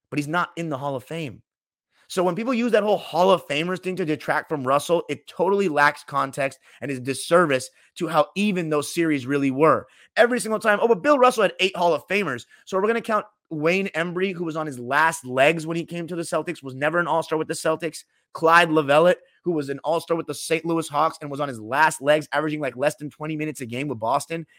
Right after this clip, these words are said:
That's what we're doing. So if we're gonna do that, let's talk about how the twenty twenty-two Lakers had, like, ten Hall of Famers and failed miserably.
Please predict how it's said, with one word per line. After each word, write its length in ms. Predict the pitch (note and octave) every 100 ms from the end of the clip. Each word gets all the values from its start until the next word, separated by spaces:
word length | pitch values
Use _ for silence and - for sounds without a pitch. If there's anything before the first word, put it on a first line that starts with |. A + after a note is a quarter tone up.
| _
That's 260 | - C#3+ E3+
what 120 | E3+
we're 80 | F3+
doing. 340 | F3+ F#3 F#3+ D#3+ _ -
So 100 | E3+
if 80 |
we're 60 | D#3+
gonna 100 | G3
do 140 | F3
that, 280 | F3 F3+ D#3 - _
let's 240 | D3 E3+ -
talk 220 | F#3 E3
about 220 | E3+ D#3
how 340 | D#3+ D#3 C#3+ - -
the 60 |
twenty 300 | C#3+ F3 F3
twenty-two 360 | D3+ E3+ E3 D#3+
Lakers 320 | D#3+ D#3 C#3
had, 120 | C#3
like, 140 | C3 B2
ten 120 | D3+
Hall 140 | D3
of 100 | C3+
Famers 260 | - C#3 A#2
and 120 | A#2
failed 220 | C#3 B2+
miserably. 440 | B2+ A#2 A2 F2+